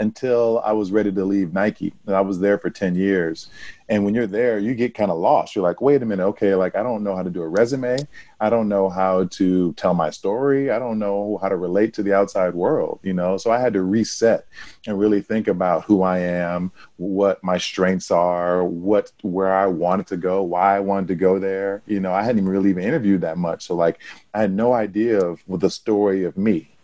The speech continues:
you know, and how to tell it. And so I had to, like, start from scratch and, like, re-examine who I was. Like, I, how do I even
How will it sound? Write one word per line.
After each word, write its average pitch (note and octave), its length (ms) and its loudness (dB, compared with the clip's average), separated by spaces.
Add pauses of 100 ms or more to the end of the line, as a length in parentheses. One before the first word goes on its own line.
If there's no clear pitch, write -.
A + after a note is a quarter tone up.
you F#2 120 2
know, E2+ 200 0
and E2+ 100 -4
how F#2+ 140 0
to F#2 80 -2
tell F#2+ 260 0
it. - 140 -4 (420)
And F#2+ 80 -12
so G#2+ 120 -2
I D3+ 100 4
had B2 140 -2
to, G2 80 -2
like, F2 260 0
start G2+ 280 2
from F#2 140 -6
scratch - 480 -2
and, F2 100 -6
like, E2 220 0 (120)
re-examine F#2+ 1000 0
who G#2 180 2
I F#2+ 120 4
was. F#2 880 -2
Like, E2+ 220 -2
I, F2 140 0 (100)
how - 200 0
do G2+ 120 2
I G2 160 2
even G#2 260 -2